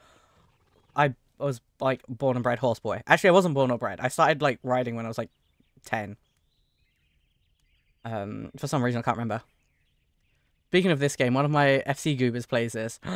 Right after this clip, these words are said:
<gasps> F C goober's gonna be my new bestie.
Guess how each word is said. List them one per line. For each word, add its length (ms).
<gasps> 440
F 100
C 160
goober's 240
gonna 160
be 80
my 80
new 160
bestie. 420